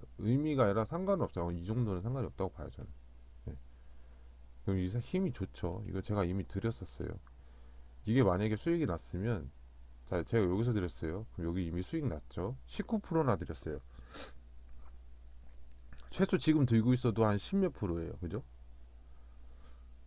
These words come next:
아, 이게 너무 안타깝네요. 심도 있는 건 좋으나 심오한 거는 왜곡, 왜곡이라기보다는 잘못된,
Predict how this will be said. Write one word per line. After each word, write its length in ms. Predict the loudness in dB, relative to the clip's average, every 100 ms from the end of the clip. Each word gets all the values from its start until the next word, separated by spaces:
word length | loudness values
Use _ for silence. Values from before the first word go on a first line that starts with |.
| -16 -10
아, 540 | -6 -4 -4 -6 -8 -6
이게 160 | -4 0
너무 220 | 2 2
안타깝네요. 680 | 0 -2 -2 -2 -4 -4 -8 -8 -10 -14 -16 -16 -16 -16 -16 -16 -16 -16 -16 -16 -16 -16 -16 -18
심도 760 | -14 -4 0 2 4 6 6 6
있는 260 | 6 6
건 100 | 4
좋으나 520 | 2 0 2 2 0 -4
심오한 840 | -10 -6 -2 0 2 2 0 0
거는 440 | 0 -2 -4 -6 -8 -12 -16 -16 -16 -16 -16 -16 -18 -18 -18 -18 -20 -18 -18 -18 -16 -16 -12 0
왜곡, 760 | 4 4 6 6 6 4 2 -2 -6 -6 -4 -4 -4 -4 -6 -6 -6 -6 -2
왜곡이라기보다는 1300 | -2 0 2 4 4 4 0 -2 -4 -2 -2 -2 -4 -8 -14 -16 -18 -18 -18 -18 -20 -12
잘못된, 1040 | 2 6 6 4 4 6 6 4 4 0